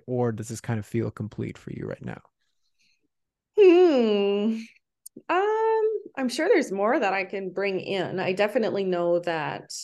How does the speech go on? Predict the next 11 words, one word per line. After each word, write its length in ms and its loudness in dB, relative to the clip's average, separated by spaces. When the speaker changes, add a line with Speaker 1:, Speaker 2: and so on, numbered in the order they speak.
Speaker 2:
um, 420 -4
letting 680 2
go 400 2
of 220 -2
the 100 -2
control 1000 0
is, 640 -2
is 340 -4
something 360 -2
that 140 -4
I'm 380 -8